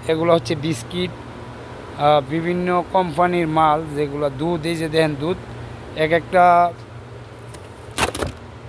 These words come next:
দশ কি আড়াই কিলো দুধের দাম। এই যে দুধগুলো দেখেন, এই দুধগুলো হচ্ছে এক একটার মূল্য হচ্ছে আপনার পঁচাশি, নব্বই রিয়াল। আচ্ছা, এগুলো হচ্ছে চুইংগাম। আপনারা দেখেন অনেকগুলো মাল,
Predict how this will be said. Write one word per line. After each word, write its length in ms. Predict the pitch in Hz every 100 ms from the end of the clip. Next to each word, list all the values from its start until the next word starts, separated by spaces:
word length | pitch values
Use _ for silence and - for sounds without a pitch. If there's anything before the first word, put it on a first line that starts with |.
| 139
দশ 240 | 165 -
কি 320 | - 175 165
আড়াই 300 | 156 165 175
কিলো 180 | 165 175
দুধের 300 | 165 180 147
দাম। 140 | 160
এই 80 | 165
যে 100 | 156
দুধগুলো 420 | 143 156 151 165
দেখেন, 360 | 165 170 180 202 - - - - - - - -
এই 120 | 156
দুধগুলো 480 | 147 160 151 180 185
হচ্ছে 360 | 196 - 220 233 - - - - - -
এক 180 | 170 180
একটার 320 | 165 - 185
মূল্য 300 | 185 196 196
হচ্ছে 360 | 180 - 208 208
আপনার 380 | 180 - 165 156 - - - - -
পঁচাশি, 500 | 170 175 180 160 185
নব্বই 320 | 170 170 165 170
রিয়াল। 240 | 143 127 107 - - - - - - - - - -
আচ্ছা, 380 | 147 - 147 120 - - - -
এগুলো 260 | 165 180
হচ্ছে 180 | 185 -
চুইংগাম। 400 | 147 180 175 151
আপনারা 260 | 147 180 180
দেখেন 300 | 180 165 160
অনেকগুলো 580 | 143 160 170 160 156 151
মাল, 280 | 151 143